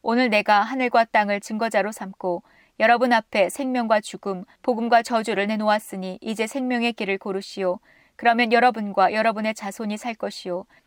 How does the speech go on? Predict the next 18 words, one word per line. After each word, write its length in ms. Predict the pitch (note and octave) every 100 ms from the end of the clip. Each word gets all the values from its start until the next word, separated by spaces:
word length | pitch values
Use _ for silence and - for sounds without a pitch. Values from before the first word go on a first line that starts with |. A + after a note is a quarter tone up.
| -
여러분의 380 | A#3 B3+ B3+ C4
하나님 400 | C4 B3 A#3+ A3+
여호와를 420 | A3 G#3 G3+ G#3+
사랑하시오. 760 | B3+ A#3 G#3+ G3 - G3+ F#3 F#3+ _ _ _
여호와의 420 | A3+ B3 B3 B3+
음성에 380 | A#3 A#3 A#3+ A3
순종하고 760 | - A#3+ A#3 G3+ G3 G3 F#3 - -
여호와 300 | B3 B3 B3+
곁에서 520 | A#3 G#3+ G3+ F#3+ G3+
떠나지 360 | G3+ A#3+ B3 A3+
마시오. 540 | G3 F#3+ - F#3+ F#3+ - _ _ -
여호와는 420 | A#3 A#3+ A#3 B3+
여러분의 420 | A#3 A#3 G#3+ A3+
생명이시며 880 | A#3 C#4 C4 A#3 G3 - F#3+ F#3 F#3 _ -
여러분의 420 | A#3 C4 A#3+ B3
조상 340 | B3 G3+ A3 G3+
아브라함과 760 | G#3 G#3+ A#3 G3+ F#3 F#3+ F#3+ F#3
이삭과 640 | A#3 A3+ G#3+ - F#3 F3+